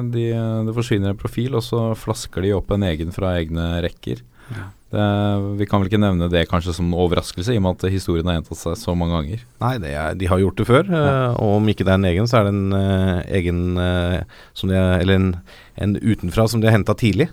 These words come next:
Speaker 1: Ja.
Speaker 3: som de har fått lov å forme. Og da blir det jo nesten en egen spiller, da.
Speaker 1: Mm.
Speaker 3: Det er jo ikke nødvendigvis at det flommer over av drammensere på det laget der, men, eh,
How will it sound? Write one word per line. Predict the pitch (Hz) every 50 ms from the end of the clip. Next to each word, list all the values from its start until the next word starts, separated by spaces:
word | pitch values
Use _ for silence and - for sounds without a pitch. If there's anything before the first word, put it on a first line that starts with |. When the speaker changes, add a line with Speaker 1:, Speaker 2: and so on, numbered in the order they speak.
| - - -
Speaker 1:
Ja. | 104 101 -
Speaker 3:
som | - - 117 107
de | 107
har | 107 -
fått | 110 - -
lov | 95 92 107
å | 104
forme. | - 123 107 95 90 90 147 180 - - - - - - - - - -
Og | 107
da | 110
blir | 101 90 82 78 80
det | 92
jo | 120 127
nesten | 135 127 - 143
en | 139 143
egen | 139 135 147 139
spiller, | 120 147 143 165
da. | 185 143 95 - -
Speaker 1:
Mm. | 104 98 90
Speaker 3:
Det | - -
er | -
jo | 98
ikke | - 147 147 143
nødvendigvis | 135 127 104 98 90 87 85 85 87 92
at | 82 -
det | 90 92
flommer | - - 90 80 78 80 82
over | 80 80 82 82
av | 82 82
drammensere | 87 82 80 78 78 - - 85
på | - - 92
det | 90 87
laget | 87 87 95
der, | 120 147
men, | 160 151 143 139 135 135
eh, | 135 131 127 127 127